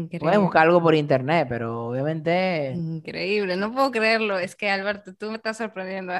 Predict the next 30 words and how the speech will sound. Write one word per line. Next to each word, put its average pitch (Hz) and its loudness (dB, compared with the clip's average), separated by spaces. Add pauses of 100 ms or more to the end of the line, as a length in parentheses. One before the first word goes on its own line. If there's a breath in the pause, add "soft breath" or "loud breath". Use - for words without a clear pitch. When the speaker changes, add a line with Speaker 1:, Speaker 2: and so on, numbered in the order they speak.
(220)
Speaker 2:
Ah, 165 -10 (680)
yo 220 0
sé, 180 -4
pero, 180 -4
eh, 180 -4
n-, 208 -10
exacto, 180 -6 (180)
tienes 196 0
razón, 180 -4
no 185 -4
es 196 -6
como 196 -4
aprender 180 -4
inglés, 185 -4
que 180 -14
tú 190 -12
sabes 185 -12
que 190 -10
lo 185 -4
vas 180 -6
a 185 -20
utilizar 180 -4 (340 loud breath)
y 160 -10
qué 175 -6
tal 180 -2
y - -4
qué 131 4
cual, 131 6
Speaker 1:
Claro. 127 4
Speaker 2:
pero... 175 0